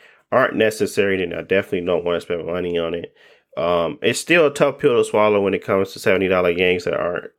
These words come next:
of the quality of a, of a God of War or Horizon. Um, it's just, it just makes it harder for me to want to spend that money. But, um, at the end of the day,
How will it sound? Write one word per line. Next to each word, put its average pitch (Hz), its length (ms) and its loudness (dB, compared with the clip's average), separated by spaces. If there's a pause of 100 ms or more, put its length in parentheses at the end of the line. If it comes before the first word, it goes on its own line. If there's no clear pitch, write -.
of 85 180 0
the - 80 -10
quality 87 520 0
of 80 160 -2
a, - 200 -6 (640)
of 82 140 -2
a 73 80 0
God 87 280 2
of 78 80 -4
War 82 300 2
or 82 60 0
Horizon. 82 920 0 (280)
Um, - 500 -8 (100)
it's 92 160 -4
just, - 300 -2 (520)
it - 80 -4
just 80 180 -2
makes 90 240 2
it - 80 0
harder 87 320 4
for - 140 -4
me 85 220 -2
to 87 160 -2
want 82 280 0
to 90 140 -6
spend 90 420 0
that 87 220 0
money. 92 440 0 (380)
But, 90 540 2
um, 80 360 -4
at 90 120 -2
the - 100 -2
end 95 140 4
of 87 80 0
the 85 100 2
day, 87 500 2